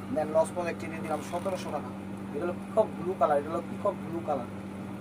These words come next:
অনেক সুন্দর শাড়ি। যা যা চ্যানেলটা নতুন আছেন প্রিয় ভাই বোনেরা, অবশ্যই চ্যানেলটা সাবস্ক্রাইব করে লাইক, কমেন্ট, শেয়ার করবেন এবং Facebook পেজটা ফলো দিয়ে রাখবেন। ঢাকার ভিতর ডেলিভারি চার্জ আমাদের একশো টাকা, ঢাকার বাইরে একশো পঞ্চাশ টাকা, ঠিক আছে?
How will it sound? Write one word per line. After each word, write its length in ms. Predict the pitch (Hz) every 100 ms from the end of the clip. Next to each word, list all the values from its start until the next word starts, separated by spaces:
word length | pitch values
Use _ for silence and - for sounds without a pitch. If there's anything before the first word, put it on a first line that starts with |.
| - 139 190
অনেক 140 | 214 -
সুন্দর 240 | 175 180 -
শাড়ি। 200 | 147 131 - - - - - -
যা 100 | 165 180
যা 60 | 208 202
চ্যানেলটা 300 | 196 202 202 208
নতুন 180 | 202 226 214
আছেন 180 | 214 208
প্রিয় 160 | 202 202
ভাই 100 | 185 190
বোনেরা, 300 | 185 185 180 165
অবশ্যই 320 | 190 196 214
চ্যানেলটা 240 | 220 226 180 190
সাবস্ক্রাইব 360 | 180 - 180 190
করে 120 | 185 160
লাইক, 140 | 165 -
কমেন্ট, 220 | 175 170 -
শেয়ার 180 | 180 165
করবেন 240 | 180 190 233 254 - - -
এবং 120 | - 147 -
Facebook 340 | 196 196 214 -
পেজটা 300 | 185 - 185 214 - - - -
ফলো 180 | 185 180
দিয়ে 100 | 170 160
রাখবেন। 220 | 156 - -
ঢাকার 240 | - 196 180
ভিতর 180 | 190 170
ডেলিভারি 300 | 170 175 170 190
চার্জ 120 | 170
আমাদের 200 | 165 175 170
একশো 180 | 165 190 196
টাকা, 160 | 202 240 - - - - -
ঢাকার 220 | 160 180
বাইরে 180 | 175 175
একশো 180 | 165 - -
পঞ্চাশ 280 | 175 180 175 175
টাকা, 160 | - - -
ঠিক 120 | - 240
আছে? 140 | 196